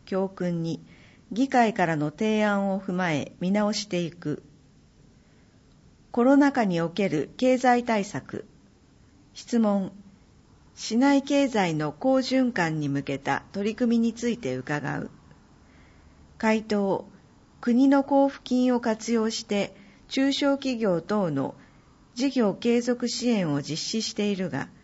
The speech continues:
今後、感染防止対策支援、消費喚起を促すデジタルクーポンの発行、テレワーク導入支援、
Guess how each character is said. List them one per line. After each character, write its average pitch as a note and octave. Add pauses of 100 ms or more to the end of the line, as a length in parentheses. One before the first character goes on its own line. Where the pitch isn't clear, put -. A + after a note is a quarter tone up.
(420)
今 A#3
後、 G#3 (260)
感 B3+
染 C4+
防 C4
止 C4+
対 B3
策 B3
支 A3+
援、 D#3 (520)
消 C#4
費 C#4+
喚 C#4
起 F#3
を E3
促 G#3+
す D3 (400)
デ G3+
ジ A3+
タ C4+
ル C#4
ク C#4 (100)
ー C4+
ポ F3
ン D#3+
の C#3
発 D3+ (120)
行、 D#3+ (600)
テ A3
レ B3+
ワ C4+
ー C4
ク F#3
導 A3
入 A#3
支 G#3+
援、 D3